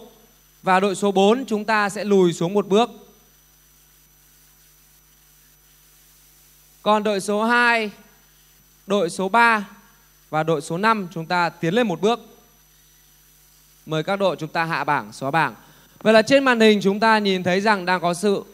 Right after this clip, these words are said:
khác biệt. Đội ba và năm đang đi lên câu số chín. Đội hai và bốn đang ở câu số bảy và đội số một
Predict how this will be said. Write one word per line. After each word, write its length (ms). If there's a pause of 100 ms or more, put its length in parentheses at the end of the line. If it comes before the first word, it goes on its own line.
(120)
khác 200
biệt. 220 (840)
Đội 240
ba 240
và 120
năm 380 (400)
đang 440
đi 180
lên 160
câu 120
số 160
chín. 340 (840)
Đội 240
hai 260
và 100
bốn 360 (160)
đang 180
ở 80
câu 160
số 160
bảy 300 (160)
và 140
đội 200
số 440
một 240